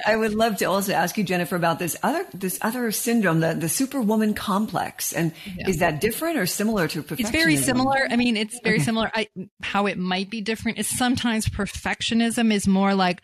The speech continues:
Speaker 2: "I have to just prove I'm not a horrifyingly bad human." Like, so that's more the one down trying to just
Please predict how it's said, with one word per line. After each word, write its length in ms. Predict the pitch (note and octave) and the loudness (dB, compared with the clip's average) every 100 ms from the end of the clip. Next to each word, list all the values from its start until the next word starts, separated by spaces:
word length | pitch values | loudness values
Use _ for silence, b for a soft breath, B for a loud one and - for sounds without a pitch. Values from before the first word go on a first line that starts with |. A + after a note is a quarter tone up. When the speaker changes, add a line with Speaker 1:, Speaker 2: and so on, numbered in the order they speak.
| b b b _ _ _ - | b b b _ _ _ -2
Speaker 2:
"I 140 | A3 | 0
have 260 | A3 A3+ G#3+ | 2 0 0
to 100 | G#3+ | -2
just 300 | F#3 F#3 - | -2 -4 -2
prove 300 | - A3 G#3 | -2 0 0
I'm 200 | F3+ F#3 | 2 2
not 240 | F3+ F3 - | 2 0 -2
a 60 | |
horrifyingly 960 | F3 G3 F#3+ F3+ - F3+ F3 F3 E3+ E3 | -6 -2 -2 -2 -2 -2 -2 -2 -4 -4
bad 320 | E3+ E3+ E3+ | -2 -2 -2
human." 400 | E3+ F3 F3 G3 | -4 -2 0 0
Like, 160 | F3+ D#3+ | 0 -2
so 120 | G#3 | -4
that's 200 | E3+ - | -4 -2
more 320 | F#3+ G3 G3 | 0 2 2
the 100 | F3+ | 0
one 320 | F3 F#3 F#3+ | -2 -2 -2
down 300 | F#3+ F3+ F#3 | 0 0 0
trying 420 | F#3+ - F#3+ F#3 F#3 | -2 -2 0 0 -2
to 80 | |
just 480 | F3 F#3 F3 - - | -2 -2 -2 -2 -8